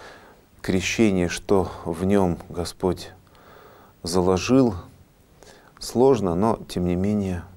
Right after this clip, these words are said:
в какой-то степени можно.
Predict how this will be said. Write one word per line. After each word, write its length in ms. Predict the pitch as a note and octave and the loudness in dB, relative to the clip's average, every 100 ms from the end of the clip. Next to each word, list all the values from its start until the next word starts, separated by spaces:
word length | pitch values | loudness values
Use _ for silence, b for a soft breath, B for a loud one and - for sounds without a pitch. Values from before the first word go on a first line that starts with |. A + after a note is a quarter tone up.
| _ _ _ _ _ _ _ _ _ _ _ _ _ _ _ | _ _ _ _ _ _ _ _ _ _ _ _ _ _ _
в 60 | - | -8
какой-то 380 | A2 - A#2+ F2+ | -4 0 0 -2
степени 460 | - F#2+ F2 F2 | -6 -4 -4 -4
можно. 500 | F#2 F2 D2 - - | -4 -6 -10 -16 -20